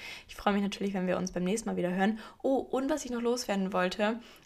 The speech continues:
ähm, es sind ja bei Spotify die, die Rückblicke rausgekommen und ich habe ganz viele Nachrichten von euch bekommen, dass mein Podcast da bei euch dabei war, bei den, äh, meistgehörtesten Podcasts.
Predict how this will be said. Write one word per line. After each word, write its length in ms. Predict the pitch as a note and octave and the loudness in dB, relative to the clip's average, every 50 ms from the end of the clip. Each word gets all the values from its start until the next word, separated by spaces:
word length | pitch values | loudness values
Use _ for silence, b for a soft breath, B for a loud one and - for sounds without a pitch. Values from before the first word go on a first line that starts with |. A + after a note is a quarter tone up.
| - | -4
ähm, 140 | - - G#3 | 0 2 2
es 100 | G#3+ G#3+ | 2 2
sind 140 | - A3 A3 | 2 2 2
ja 40 | G#3 | 2
bei 120 | G3 G3+ | 2 0
Spotify 560 | G3 - - G3+ G#3+ G#3+ G#3+ - - F#3+ F#3+ | 2 2 0 2 2 0 -2 0 0 2 2
die, 280 | F#3 F#3+ F#3+ F#3 F#3 F3+ | 2 2 0 0 0 0
die 60 | F#3 | 0
Rückblicke 520 | F#3 - G#3 G#3+ - F#3 F#3 - F#3 - - | -2 -2 -2 -2 -2 -2 -2 -2 -2 -2 0
rausgekommen 800 | F3+ F3+ F#3+ - - - - - F#3 F3+ - - G3 F#3 G3 F#3+ | 0 0 -2 -4 -8 -10 -6 -4 -4 -4 -2 -2 0 0 0 0
und 40 | |
ich 80 | G3 - | -2 -4
habe 100 | - - | -4 -4
ganz 220 | - F#3+ G3+ G#3+ | -2 -2 -2 -2
viele 180 | G#3+ - G#3+ G#3 | -4 -2 -2 0
Nachrichten 380 | G3 G3 G3+ G#3 G#3 G#3 G#3 G3+ | 2 2 0 0 -2 -4 -4 -4
von 140 | G#3 G3 | -2 -2
euch 140 | G3+ G3 G3+ | -2 -2 -2
bekommen, 280 | - G3 - - G#3 F#3+ | -4 -6 -4 -4 -2 -2
dass 160 | G3+ G3 - | -2 -2 -2
mein 260 | F#3+ G3 G3 G3 G3+ B B B B B B B | 0 0 0 0 -2 B B B B B B B
Podcast 580 | - - A3+ A3+ - - - A#3+ G#3+ A#3 - - | 0 0 0 0 0 -2 0 0 0 0 0 2
da 220 | G#3+ G3+ G3 G3+ | 4 4 6 4
bei 240 | G3 G#3 G#3 G3+ - | 4 4 2 2 2
euch 240 | - G#3+ G#3+ - - - - | 2 0 -2 -6 -12 -4 -2
dabei 320 | - G#3+ G#3+ G3+ G3+ G3+ | 0 2 4 4 4 4
war, 140 | G#3 F#3+ F#3+ | 4 2 4
bei 100 | F#3+ G3 | 4 4
den, 300 | F#3+ F#3+ F#3+ F#3+ F#3+ F#3 | 4 4 2 2 2 0
äh, 180 | - - G3 F#3+ | 0 0 0 0
meistgehörtesten 680 | F#3+ F#3+ F#3+ G3 G#3+ - - G#3+ F#3+ G3 - - G3 F#3+ | 2 4 4 2 2 0 -2 -2 -2 -2 -2 -4 -4 -2
Podcasts. 680 | - - G3+ G3+ - - G3+ F#3+ G3 G3+ G3+ - | 0 0 -2 -2 0 4 6 8 8 6 4 -2